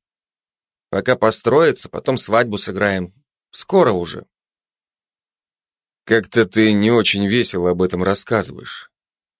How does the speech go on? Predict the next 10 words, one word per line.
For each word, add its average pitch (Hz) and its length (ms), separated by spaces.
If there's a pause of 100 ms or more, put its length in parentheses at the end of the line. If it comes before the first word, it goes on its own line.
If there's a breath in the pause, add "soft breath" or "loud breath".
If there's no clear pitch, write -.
(920)
«Не 104 220
хочешь 131 400
уезжать?» 131 640 (1120)
«Не 143 160
знаю», 113 560 (140)
Саша - 340
пожала 92 380
плечами. 87 640 (680)
«Здесь 180 360
жизнь, 107 580